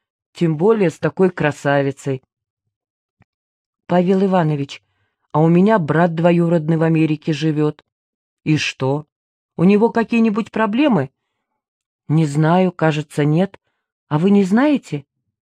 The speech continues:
Понятия не имею. Юля, я вам ещё раз говорю, ничего не бойтесь. Живите своей нормальной жизнью. У меня тоже племянник окончил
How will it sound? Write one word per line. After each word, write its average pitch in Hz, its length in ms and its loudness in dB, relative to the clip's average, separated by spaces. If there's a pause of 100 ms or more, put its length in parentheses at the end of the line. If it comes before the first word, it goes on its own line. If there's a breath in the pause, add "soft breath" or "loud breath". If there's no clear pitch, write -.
(160)
Понятия 165 680 0
не 143 320 0
имею. 139 400 -2 (640)
Юля, 139 640 0 (420 loud breath)
я 170 220 2
вам 202 180 2
ещё 196 640 0
раз 190 240 0
говорю, 180 420 0
ничего 180 540 0
не 226 160 0
бойтесь. 175 640 -4 (360 soft breath)
Живите 196 600 0
своей 202 380 0
нормальной 208 640 2
жизнью. 160 540 -4 (720)
У 214 80 0
меня 302 260 6
тоже 254 380 0
племянник 220 560 0
окончил 208 640 0